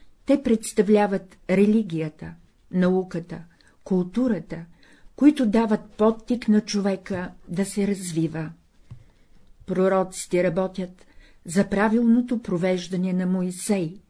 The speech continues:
Те го оформят. Затова Авраам казва: „Те да слушат Моисей и пророците.“ Имам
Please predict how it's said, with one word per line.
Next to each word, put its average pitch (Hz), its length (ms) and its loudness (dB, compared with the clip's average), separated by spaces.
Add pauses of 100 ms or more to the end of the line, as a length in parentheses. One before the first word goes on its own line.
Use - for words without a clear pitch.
(520)
Те 190 120 4
го 214 240 4
оформят. 185 840 0 (480)
Затова 175 760 -4 (140)
Авраам 175 640 -2
казва: 160 600 -6 (1000)
„Те 220 120 6
да 214 120 0
слушат 190 540 -4
Моисей 170 720 0 (680)
и 247 160 6
пророците.“ 175 1000 0 (1500)
Имам 220 400 8